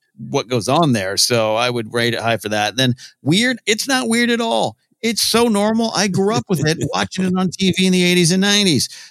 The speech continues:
Speaker 1: So no, it's not weird at all. And I've been to these spots.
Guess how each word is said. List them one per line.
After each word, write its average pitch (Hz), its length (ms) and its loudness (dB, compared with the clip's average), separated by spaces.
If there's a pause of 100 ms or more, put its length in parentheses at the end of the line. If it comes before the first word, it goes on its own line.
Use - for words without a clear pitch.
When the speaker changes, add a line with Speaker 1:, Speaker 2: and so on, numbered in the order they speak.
Speaker 1:
So 160 300 2
no, 160 280 2
it's 135 180 -4
not 165 180 -2
weird 143 180 2
at 131 100 0
all. 139 180 2
And 170 80 2
I've 185 160 0
been 214 160 0
to 196 60 0
these 160 200 2
spots. 120 400 0